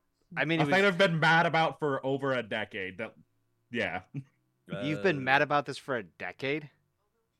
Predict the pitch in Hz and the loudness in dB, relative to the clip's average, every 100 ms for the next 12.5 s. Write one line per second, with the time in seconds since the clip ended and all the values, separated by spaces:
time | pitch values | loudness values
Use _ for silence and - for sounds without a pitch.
0 | _ _ _ _ _ _ _ 165 127 107 | _ _ _ _ _ _ _ 2 6 4
1 | 82 78 62 - 80 - - 123 139 127 | 2 -10 -14 -10 -10 -10 -6 0 0 0
2 | 92 76 - _ 170 190 190 208 208 196 | -2 -8 -10 _ 2 4 6 6 6 4
3 | 127 185 196 190 220 214 202 175 180 165 | 2 2 4 6 6 6 6 6 2 2
4 | 165 156 - 101 82 - - - 160 214 | 0 0 0 -2 -2 -12 -20 -6 -2 2
5 | 202 208 202 196 165 170 156 117 104 147 | 4 4 2 0 2 2 2 -2 -2 -4
6 | 131 135 127 - 131 120 107 82 - _ | -2 -4 -6 -8 -6 -6 -8 -10 -14 _
7 | 139 156 151 123 104 101 113 - 139 123 | -2 2 4 4 0 -4 -4 -8 -4 2
8 | 151 135 135 131 - 131 120 101 98 90 | 2 2 -2 -4 -4 -8 -8 -10 -12 -12
9 | 87 82 78 82 _ 101 107 104 95 - | -12 -14 -16 -20 _ -12 -12 -14 -14 -6
10 | 185 165 - _ 175 196 120 110 - - | -2 -2 -6 _ -4 -2 -2 -4 -6 -8
11 | 107 - 165 175 143 80 - _ _ _ | -8 -6 -10 -8 -10 -12 -18 _ _ _
12 | _ - 120 143 | _ -6 -2 -2